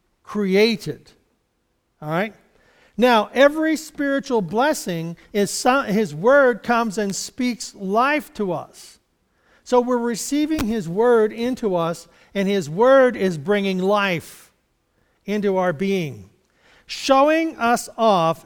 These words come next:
as the crown of all his creatures. Of all of his creation,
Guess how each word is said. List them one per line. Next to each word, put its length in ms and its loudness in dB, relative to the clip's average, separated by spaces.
as 260 0
the 100 -4
crown 640 -2
of 240 -2
all 340 2
his 340 -6
creatures. 800 -10
Of 180 0
all 360 8
of 100 6
his 260 -4
creation, 1040 -2